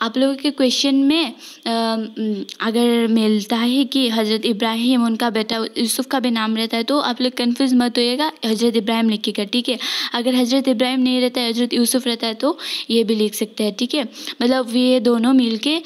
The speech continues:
बनाए थे, मतलब, अम, अम, हज़रत इब्राहिम और उनका बेटा, ठीक है। Then, in which year victory conquest of Makkah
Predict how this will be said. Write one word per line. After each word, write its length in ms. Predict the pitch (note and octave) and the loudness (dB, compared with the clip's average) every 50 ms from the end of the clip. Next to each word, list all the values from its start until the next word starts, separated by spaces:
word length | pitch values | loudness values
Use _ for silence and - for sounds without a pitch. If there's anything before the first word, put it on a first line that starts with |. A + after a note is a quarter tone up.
| - C#4+ C4+ - - A#3+ | -8 -12 -12 -6 -2 0
बनाए 340 | A#3 G#3+ G#3+ G#3 G#3 G#3+ | 2 2 2 0 0 -2
थे, 120 | G#3+ A#3+ A3+ | -2 0 0
मतलब, 300 | A3 A3+ A#3 A#3+ A#3 A#3 C4 C4+ C4+ - - | 0 0 0 0 -2 -2 -4 -6 -8 -6 -4
अम, 380 | A3+ A3 G#3+ G#3+ G#3+ G3+ G#3 - - | -2 0 0 0 0 -2 -4 -4 -4
अम, 320 | A3 G#3 G#3 G3+ G3+ G#3+ - | -4 -4 -4 -4 -6 -8 -6
हज़रत 280 | A3+ A3 G3+ A#3+ A3+ A#3 | -4 -2 -2 0 0 0
इब्राहिम 400 | A3+ G3 A3+ A3+ B3+ D#4+ F4+ B3+ | 0 0 2 2 2 4 2 2
और 80 | G#3 G3+ | 2 0
उनका 300 | G3+ G3 F#3+ G3 G3+ F#3+ | -4 -4 -2 -2 -2 -2
बेटा, 380 | F#3+ F#3 F#3+ - F3 - - - - - - - - - - - - - _ _ _ - - _ _ _ _ _ _ _ _ _ _ _ _ - | -2 -4 -4 -6 -10 -10 -12 -14 -16 -18 -18 -18 -18 -18 -20 -20 -20 -20 _ _ _ -20 -20 _ _ _ _ _ _ _ _ _ _ _ _ -8
ठीक 220 | B3 A#3 - - | -8 -6 -4 -4
है। 280 | F4 F4+ C4+ G#3+ - - _ _ _ _ _ _ _ _ _ _ _ _ _ _ _ _ _ _ _ _ - - _ - B3 | -2 -2 -2 -4 -6 -12 _ _ _ _ _ _ _ _ _ _ _ _ _ _ _ _ _ _ _ _ -20 -12 _ -2 0
Then, 340 | G#3 A#3 A#3 A#3 A#3+ C4 F#4+ A4 - - - - - - - - - C#4 - - - _ _ _ _ _ _ _ _ _ _ _ _ _ _ _ _ - | 2 2 2 2 2 2 0 0 -4 -10 -16 -20 -18 -16 -14 -12 -12 -12 -12 -16 -20 _ _ _ _ _ _ _ _ _ _ _ _ _ _ _ _ -4
in 80 | D#4+ D#4 | -2 -2
which 500 | F4+ E4 D#4+ D#4+ F#4 F#4 F#4+ - - C#4+ | 0 2 4 4 4 2 0 0 2 2
year 380 | C4+ B3 A#3 A#3 B3 C4+ D#4+ F4+ - - - _ _ _ _ _ _ _ _ _ - _ _ _ _ _ _ - - _ _ _ - A#3+ | 2 2 2 2 0 0 -2 -4 -6 -12 -20 _ _ _ _ _ _ _ _ _ -20 _ _ _ _ _ _ -20 -20 _ _ _ -6 -2
victory 580 | G#3+ B3 C#4+ C#4+ - - - D#4+ E4+ E4+ F4 E4+ E4+ D4+ | 0 0 0 -2 -2 -4 -2 -2 0 0 -2 -2 -2 -2
conquest 520 | C4 B3+ B3+ B3+ - D4 D4+ D4+ D4+ - D#4+ | -2 0 0 0 0 0 0 0 0 -2 -4
of 180 | C#4+ - - | -2 2 2
Makkah 440 | A#3+ A#3 A3 - - - A#3 A#3 | 2 2 2 -2 -4 -4 -2 -2